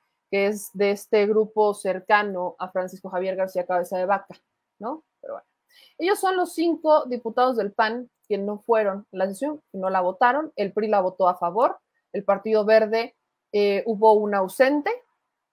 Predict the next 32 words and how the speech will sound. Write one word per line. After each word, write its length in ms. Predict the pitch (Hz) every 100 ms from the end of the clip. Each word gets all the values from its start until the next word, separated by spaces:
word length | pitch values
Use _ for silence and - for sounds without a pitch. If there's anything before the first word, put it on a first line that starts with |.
| _ _ _ -
Del 240 | 214 214
P 140 | 214
T, 220 | 202 240 269
todos 300 | 240 220 208
a 60 |
favor. 360 | - 170 202 269
Movimiento 340 | 247 208 202
Ciudadano, 460 | 208 190 180 196 196
todos 200 | 202 196
a 60 |
favor. 380 | 180 170 233 294
P 80 | 220
R 160 | 208 202
D, 80 | 202
todos 220 | 196 196
a, 140 | - - -
a 80 |
favor. 240 | 196 170 - _ _ _ _ _ _ _ _ _ _ _ _ _ -
Aquí, 320 | 247 247 349
por 180 | 339 294
ejemplo, 640 | 285 294 277 302 494 - _ _ _ _
hay 240 | 240 277
uno 240 | 294 285 285
del 160 | 226
Partido 520 | 214 214 214 254 269 277
Verde 440 | 285 247 220 269 _ _
que 140 | 220 214
pasó 420 | 226 220 - 262
lista 580 | 285 311 - 247 320 - _ _
y 120 | - 226
no 240 | 233 233
votó. 480 | 240 247 302 311